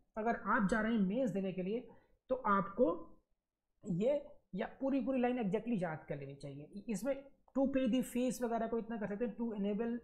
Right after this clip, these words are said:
the requisite, अ, requisite court fee कर लीजिए। पूरी लाइन की टेक्निकलिटी जाके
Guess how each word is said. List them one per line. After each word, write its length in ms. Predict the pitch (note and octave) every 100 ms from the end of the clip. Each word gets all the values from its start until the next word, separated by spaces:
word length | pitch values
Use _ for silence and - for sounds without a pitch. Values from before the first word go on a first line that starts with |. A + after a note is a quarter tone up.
| -
the 140 | G3 B3 - F#3
requisite, 420 | F3+ G#3 G#3 G#3+ - - _ -
अ, 80 | F3 E3+ _ - -
requisite 380 | F#3+ A#3 A#3+ A#3 -
court 200 | G3 -
fee 120 | G#3 F#3
कर 100 | C#3
लीजिए। 220 | C#3 D#3+ -
पूरी 160 | F3+
लाइन 180 | F3 F3+
की 80 | F#3+
टेक्निकलिटी 520 | F3+ F3 F#3 F3+ F#3
जाके 300 | F3 F3 D#3+